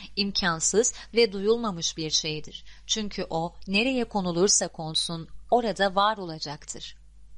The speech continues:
Peki boşluk var mıdır? Parmenides'in boşluğu reddettiğini ve var olanı bir doluluk veya dolu olan olarak aldığını biliyoruz. Empedokles de aynı şekilde ve kesin bir dille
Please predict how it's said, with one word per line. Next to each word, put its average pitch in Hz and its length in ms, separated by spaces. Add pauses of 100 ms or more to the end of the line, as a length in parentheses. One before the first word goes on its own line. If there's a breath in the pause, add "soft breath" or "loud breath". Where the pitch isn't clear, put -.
(1400 soft breath)
Peki 226 460 (200)
boşluk 190 460
var 233 200
mıdır? 208 420 (480 loud breath)
Parmenides'in 262 720
boşluğu 220 400
reddettiğini 208 800 (200 loud breath)
ve 220 220
var 196 200
olanı 233 380 (220 loud breath)
bir 202 220
doluluk 185 500 (200 soft breath)
veya 240 400
dolu 196 260
olan 220 360
olarak 170 480
aldığını 170 540
biliyoruz. 196 640 (300 loud breath)
Empedokles 220 680
de 175 180
aynı 196 240
şekilde 170 480
ve 175 80
kesin 226 500
bir 214 240
dille 180 440